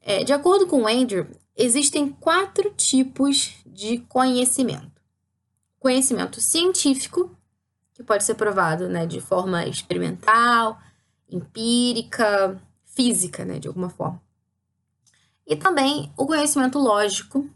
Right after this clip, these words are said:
que pode ser explicado ali filosoficamente.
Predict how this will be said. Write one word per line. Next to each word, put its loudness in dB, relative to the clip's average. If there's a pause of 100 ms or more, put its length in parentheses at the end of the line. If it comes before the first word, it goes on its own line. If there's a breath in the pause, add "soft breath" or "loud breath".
(280)
que -4
pode 0
ser 2
explicado 0
ali -4
filosoficamente. -2